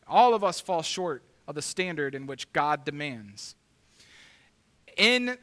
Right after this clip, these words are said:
the original language, the word sin is an archery term for missing the target. So when an archer would line up, uh, to shoot an arrow at a target and they would miss, they would say, "Sin! You've missed the mark." That's what it means.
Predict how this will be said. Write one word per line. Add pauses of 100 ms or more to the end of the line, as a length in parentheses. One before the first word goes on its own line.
(180)
the
original
language, (120)
the
word
sin (220)
is
an
archery
term
for
missing
the
target. (560)
So
when
an
archer
would
line
up,
uh, (100)
to
shoot
an
arrow
at
a
target
and
they
would
miss,
they
would
say,
"Sin! (1200)
You've
missed
the
mark." (1600)
That's
what
it
means.